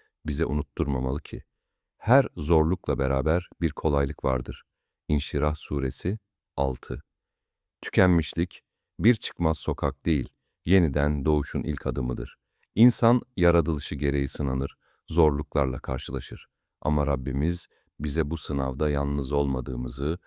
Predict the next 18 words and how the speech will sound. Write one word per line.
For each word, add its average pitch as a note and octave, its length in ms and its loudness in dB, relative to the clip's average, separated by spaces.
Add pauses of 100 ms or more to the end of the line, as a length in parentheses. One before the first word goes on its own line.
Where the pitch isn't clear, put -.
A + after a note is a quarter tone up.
(320)
bizimle D2+ 380 0
olduğunu C2 480 -4
vaat C2 240 -2
etmiştir. - 600 -10 (520)
"Sabredenleri C2+ 840 -2
severim." B1 500 -6 (380)
hadisi C#2 380 -6
şerif. A#1+ 400 -10 (520)
Demekle E2+ 480 2
kalmamış, D#2 720 -2 (380)
aynı D2+ 280 2
zamanda C2+ 420 -4
sabırla C#2+ 560 -2
direnenlere C2 600 -2
mükafatların C#2+ 920 -4
sonsuz D#2 540 -4
olduğunu C2+ 420 -2
müjdelemiştir. C2 880 -6